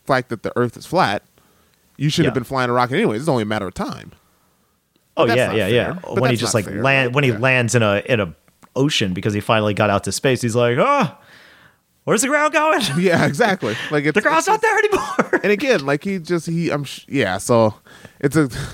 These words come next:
Speaker 1: I'm sad that the guy lost his life because he seemed like a smart enough guy to build a rocket.
Speaker 2: You don't sound sad. You sound like you're giggling.
Speaker 1: I'm giggling at the fact that, like, the, the flat Earth thing, and it's just like, well, like, what did you expect?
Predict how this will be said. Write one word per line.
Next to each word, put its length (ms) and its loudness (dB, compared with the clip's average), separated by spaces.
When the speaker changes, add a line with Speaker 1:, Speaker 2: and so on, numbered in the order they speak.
Speaker 1:
I'm 100 2
sad 260 4
that 60 -2
the 80 0
guy 180 4
lost 280 4
his 140 -4
life 400 -4
because 160 4
he 60 -2
seemed 220 2
like 120 0
a 40 -6
smart 240 0
enough 180 -6
guy 140 0
to 60 -4
build 180 -6
a 40 -8
rocket. 200 -4
Speaker 2:
You 60 0
don't 140 0
sound 220 0
sad. 220 2
You 40 0
sound 140 2
like 100 2
you're 80 0
giggling. 280 0
Speaker 1:
I'm 100 0
giggling 380 2
at 80 -2
the 80 -8
fact 340 0
that, 140 -8
like, 200 -4
the, 100 -4
the 120 -8
flat 300 -2
Earth 180 2
thing, 420 -4
and 80 -2
it's 100 -4
just 100 -8
like, 200 -6
well, 320 -2
like, 280 -6
what 80 2
did 140 -6
you 60 0
expect? 560 -4